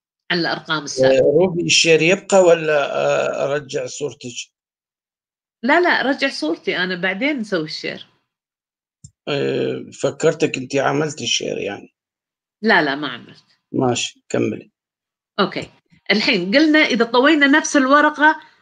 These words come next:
Speaker 1: أربعة وثلاثين مرة بدال الثلاثين مرة، كم سيكون سمكها عند ذاك وحين ذاك؟ آه، يعني،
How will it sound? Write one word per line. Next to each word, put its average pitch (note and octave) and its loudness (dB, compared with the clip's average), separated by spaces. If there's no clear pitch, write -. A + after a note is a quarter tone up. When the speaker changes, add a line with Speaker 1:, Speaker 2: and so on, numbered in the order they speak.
Speaker 1:
أربعة C4 2
وثلاثين A#3 2
مرة C4+ 2
بدال C4 2
الثلاثين E3+ -4
مرة، C#3+ -12
كم F#4 4
سيكون B3 4
سمكها F3+ -2
عند E3+ -2
ذاك D#3 -4
وحين D#3 -4
ذاك؟ D#3 -6
آه، - -8
يعني، F3 0